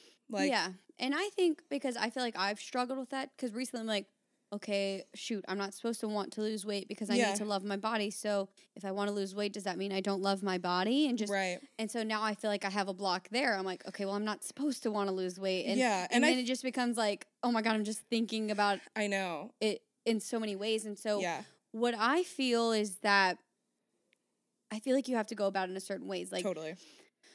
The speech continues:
Speaker 2: losing weight because you have to drop comparison.
Speaker 1: Mm-hmm.
Speaker 2: Do not wanna lose weight because you wanna look like someone else, or you
Speaker 1: Right.
Speaker 2: feel like
Speaker 1: Exactly.
Speaker 2: you can only do these certain things
Speaker 1: Mm-hmm.
Speaker 2: because you need to look a certain way. I
Speaker 1: Mm-hmm.
Speaker 2: think comparison,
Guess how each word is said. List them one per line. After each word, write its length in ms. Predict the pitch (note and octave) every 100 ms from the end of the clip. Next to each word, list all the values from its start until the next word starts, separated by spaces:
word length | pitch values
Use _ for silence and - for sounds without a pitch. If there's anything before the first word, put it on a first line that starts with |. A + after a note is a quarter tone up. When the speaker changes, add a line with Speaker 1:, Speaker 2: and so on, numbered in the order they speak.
| _ _ C4+
Speaker 2:
losing 560 | C#4+ D4+ C4 C#4+ A#3
weight 460 | A3 A3+ A3 - G3
because 380 | A#3 - A3 G3+
you 160 | A3
have 220 | A3 A#3 -
to 100 | G#3+
drop 400 | G#3+ A3 A3+ -
comparison. 880 | B3 A3+ A3 F#3 F#3 - - - A3
Speaker 1:
Mm-hmm. 340 | F#3+ E3+ E3
Speaker 2:
Do 140 | A3 A#3+
not 260 | B3 D#4 - _ _ _ -
wanna 460 | G3+ G#3 B3+ C4 A#3
lose 260 | A3 G3+
weight 280 | G3+ G#3+ G3
because 300 | G3+ G#3 G3
you 80 | G#3
wanna 280 | G3+ A3 G#3+
look 220 | G#3+ G3+ A3
like 160 | G3
someone 280 | - G3+ G3
else, 200 | G3 F#3
or 60 | G#3
you 100 | G#3+
Speaker 1:
Right. 100 | G#3
Speaker 2:
feel 220 | A#3 G#3+
like 220 | G#3 G3+
Speaker 1:
Exactly. 400 | F#3+ F3 - -
Speaker 2:
you 100 | A#3
can 180 | G#3 A#3
only 260 | G#3+ A3 A3
do 180 | G3+ G#3+
these 180 | G#3+ G3+
certain 320 | G#3+ G3 G3
things 320 | G3 G3+ G3+
Speaker 1:
Mm-hmm. 140 | G#3 C4
Speaker 2:
because 520 | G#3 F#3+ F#3 F3+ -
you 140 | - G#3
need 160 | G3+ G3+
to 100 | F#3+
look 260 | F#3+ F3
a 60 | F#3+
certain 420 | - E3+ C#3 F3
way. 260 | F3 D3 -
I 60 | G#3+
Speaker 1:
Mm-hmm. 120 | F#3+
Speaker 2:
think 240 | G#3 F#3+ -
comparison, 1040 | G3+ G#3 G3 G#3 G#3+ - A3+ A3 G#3+